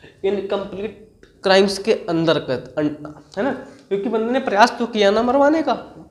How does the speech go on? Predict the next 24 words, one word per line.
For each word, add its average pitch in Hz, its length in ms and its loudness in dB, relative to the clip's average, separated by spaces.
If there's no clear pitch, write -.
तो 247 180 0
incomplete 220 600 0
crimes 247 300 0
हो 247 80 0
जाएगा, 233 240 2
crime 220 300 -2
पूरा 220 260 -4
नहीं 220 200 -2
हुआ। 240 200 0
तो 226 60 -4
section 247 440 -6
एक 240 140 -4
सौ 320 160 -2
पन्द्रह 196 320 6
के 139 160 -4
तहत, 123 360 -10
किसके 165 260 -6
तहत? 262 300 -8
section 196 400 -6
एक 190 160 -8
सौ 269 140 -6
पन्द्रह 185 320 -2
के 202 180 -4
तहत, 202 440 -4